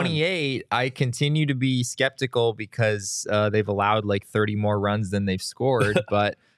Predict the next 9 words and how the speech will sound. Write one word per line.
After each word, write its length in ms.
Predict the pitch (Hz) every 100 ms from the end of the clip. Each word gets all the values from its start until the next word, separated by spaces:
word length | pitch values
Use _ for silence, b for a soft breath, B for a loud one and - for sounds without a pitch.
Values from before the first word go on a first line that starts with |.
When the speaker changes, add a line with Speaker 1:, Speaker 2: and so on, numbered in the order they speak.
| _ 110
Speaker 1:
Luis 280 | 123 123
Arraez 360 | 135 123 143 160
is 120 | 143
hitting 200 | 151 156
four 280 | 139 147 156
hundred, 380 | 143 156 185 208
and 120 | 156
apparently 640 | 110 135 151 143 156 156
that's, 500 | 139 135 143 - -